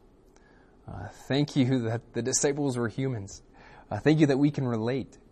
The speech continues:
Um, thank you that even though we go through those things, either if we've hurt people, uh, or we've fled, or we've seek comfort, or we've, uh, yeah, life hasn't turned out the way that we thought,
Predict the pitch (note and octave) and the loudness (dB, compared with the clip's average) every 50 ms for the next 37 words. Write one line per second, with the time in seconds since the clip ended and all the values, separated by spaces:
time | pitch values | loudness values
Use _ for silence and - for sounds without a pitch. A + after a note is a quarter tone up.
0 | - - - - - - - G#2+ G2+ G2 G2 G2 F#2+ F#2+ F#2+ F#2+ F#2+ G#2+ - - | -20 -20 -20 -20 -20 -14 -10 -8 -6 -4 -4 -4 -4 -6 -6 -8 -8 -12 -12 -6
1 | - C#3+ D3+ D3 - D3 B2+ B2+ B2 A#2+ A#2 A2 - - - - B2 D#3 D#3+ D#3 | -2 -2 -2 0 0 0 2 2 2 2 2 0 -4 -18 -16 -10 -6 -6 -6 -4
2 | D3+ C#3 C3 B2+ B2+ B2+ C3+ D3 C#3+ B2+ A2+ G#2 A2 B2+ A#2+ A#2 A#2 A#2+ B2 C3 | -4 -6 -6 -4 -2 2 4 4 4 4 0 -2 -6 -8 -8 -8 -4 -2 -2 -2
3 | C3+ - - C3 B2 A2+ A2+ - - A#2 G#2+ G#2+ G#2+ - - C#3 C3+ B2+ A#2 A2+ | -2 -4 -4 -4 -4 -4 -4 -6 -6 -6 -6 -6 -6 -8 -8 -6 -6 -4 -4 -6
4 | A2 - - A#2 B2 B2 A#2 G#2+ G#2 - - C#3+ C#3+ C#3 - - - A#2+ - - | -8 -10 -12 -12 -10 -8 -10 -10 -10 -12 -6 -4 -4 -4 -4 -6 -10 -10 -8 -8
5 | F#2 F#2 - - - - - - - - - - G#2+ G#2 G2+ D#2 G#2 C3 C3 B2+ | -12 -12 -14 -18 -20 -20 -20 -20 -20 -20 -16 -12 -10 -8 -6 -4 -2 0 0 0
6 | A#2+ A2+ - - - B2 C#3+ D3+ C#3+ C3 A#2 A#2 A2 A2+ A2+ G#2+ - - - D#3 | -2 -2 -6 -8 -4 -2 -2 0 0 0 0 -2 -2 -2 -4 -4 -4 -4 -4 -4
7 | C#3 - - - D#3 D#3 D3+ - - B2+ A2+ G#2+ - - C3 B2+ B2+ B2 B2 A#2+ | -4 -6 -8 -4 -2 -2 -2 -2 -2 -4 -4 -4 -6 -8 -8 -6 -4 -4 -2 0
8 | A#2+ A#2 A2+ A2 A2+ - - - - - - - - - A2 G#2 G2+ G2 G2 F2+ | 0 0 -2 -4 -8 -14 -20 -20 -20 -20 -20 -12 -10 -8 -6 -6 -6 -6 -6 -4
9 | - D#3+ D#3 B2 B2 D3 D#3 D3+ C#3 C3 B2 A#2+ - - D3 C#3+ C#3 C#3 C3+ C3+ | -4 -2 0 0 0 0 2 2 0 0 0 -2 -4 -4 -2 0 0 -2 0 -2
10 | A#2 A2+ A#2+ C3 C#3 C#3 A#2+ G#2+ B2 A#2 - - - C#3 C#3 B2+ G#2 G2 - - | -2 -2 0 -2 -2 -2 -2 -4 -6 -8 -8 -2 -2 0 0 0 -4 -10 -16 -20